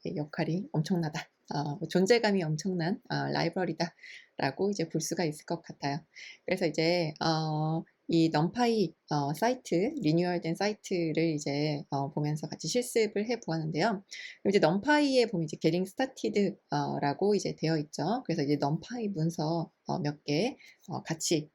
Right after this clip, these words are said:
읽어보면서 실습을 또 해보도록 하겠습니다.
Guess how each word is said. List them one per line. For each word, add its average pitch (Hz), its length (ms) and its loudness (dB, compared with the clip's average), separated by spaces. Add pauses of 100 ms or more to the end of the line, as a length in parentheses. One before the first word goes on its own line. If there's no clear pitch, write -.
(100)
읽어보면서 165 840 -2
실습을 202 640 -4
또 156 160 -4
해보도록 208 480 -4
하겠습니다. 165 600 -4